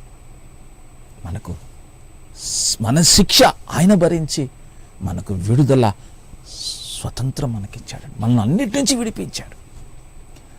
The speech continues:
చూడండి, యేసుప్రభు వారు చేసేది ఏంటంటే, నిన్ను అన్ని బంధకాల నుంచి, అన్ని శాపాల నుంచి,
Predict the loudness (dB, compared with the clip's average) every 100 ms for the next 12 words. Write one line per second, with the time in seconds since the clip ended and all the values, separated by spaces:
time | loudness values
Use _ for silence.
0 | -16 0 4 6 4 4 6 6 6 8
1 | 6 8 4 6 4 4 4 4 4 4
2 | 0 6 8 8 8 8 8 8 8 8
3 | 8 8 8 8 8 8 8 8 8 8
4 | 6 6